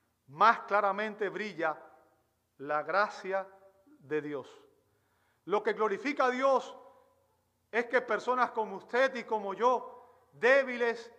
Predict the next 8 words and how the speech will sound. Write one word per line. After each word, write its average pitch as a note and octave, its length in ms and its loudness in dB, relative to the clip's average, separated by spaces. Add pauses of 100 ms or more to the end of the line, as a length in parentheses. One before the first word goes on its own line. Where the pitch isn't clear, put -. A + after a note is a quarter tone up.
(480)
infieles, A#3 840 0 (320)
pecadores, G#3 840 2 (500)
somos B3 360 0
transformados A3 880 4 (240)
y G#3+ 100 -8
que G#3 180 -4
Dios A#3+ 260 0
nos A#3 220 -4